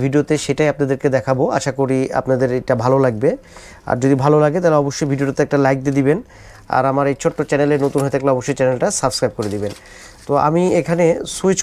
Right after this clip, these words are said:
করব আগে, আমার এখানে ইন্ডিকেশন ওই এলইডিটা জ্বলছে না, কিন্তু আমাদের অ্যাম্পিয়ার উঠতেছে আমরা দেখতে পাচ্ছি। তো আমরা এখানে সুইচ করে দেখব যে ফ্যানটা রোটেট হচ্ছে কিনা। আর এইখানে যদি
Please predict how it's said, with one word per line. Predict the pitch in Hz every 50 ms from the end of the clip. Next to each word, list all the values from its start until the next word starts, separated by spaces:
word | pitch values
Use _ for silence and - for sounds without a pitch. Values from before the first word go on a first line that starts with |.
| -
করব | 170 165 143 143 147 139 131
আগে, | 117 135 190 302 - - - 135
আমার | 131 143 143 147 139
এখানে | - 160 165 165 160
ইন্ডিকেশন | 156 156 151 160 147 143 156 156 160 160 - - 147
ওই | 147 147
এলইডিটা | 143 143 147 147 151 147 160 160 151 143 131
জ্বলছে | 139 156 156 143 - 151 131
না, | 135 180 254 - - - - - - - -
কিন্তু | - 151 147 170 156
আমাদের | 165 160 170 160 - -
অ্যাম্পিয়ার | 156 156 156 143 147 175 175 160 143
উঠতেছে | 120 - 139 127 - - 156 226 311 - - - -
আমরা | 120 131 131 123
দেখতে | 139 123 - 143 131
পাচ্ছি। | 131 127 - - - 185 254 - - - - - - - - - - - - - - -
তো | 143 143 143 143 143 151
আমরা | 151 151 160 160 156 156 151 - - 160
এখানে | 131 147 156 156 147 -
সুইচ | - 185 175 - -
করে | - 165 156 139 156
দেখব | 160 143 131 127 156 226 262 233 - - 127
যে | 131 139 139 139 135 - - - - - - - - -
ফ্যানটা | - 147 147 143 139 156
রোটেট | 139 139 135 151 127 - 139
হচ্ছে | 127 - 151 120 123
কিনা। | 127 139 175 226 - -
আর | 131 135 - 160
এইখানে | 151 135 - 165 165 160 139 143
যদি | 147 135